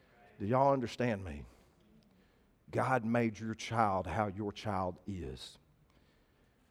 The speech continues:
You can't control the characteristics, but you can control the discipline.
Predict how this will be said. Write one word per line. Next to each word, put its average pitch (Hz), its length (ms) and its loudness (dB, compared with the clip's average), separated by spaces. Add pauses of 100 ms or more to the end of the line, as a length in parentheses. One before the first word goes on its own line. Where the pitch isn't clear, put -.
(200)
You 120 260 -4
can't 156 360 2
control 131 460 4
the 101 80 -2
characteristics, 101 880 -2
but - 180 -10
you 120 80 -6
can 135 300 -2
control 110 400 0
the 104 100 -4
discipline. - 760 -8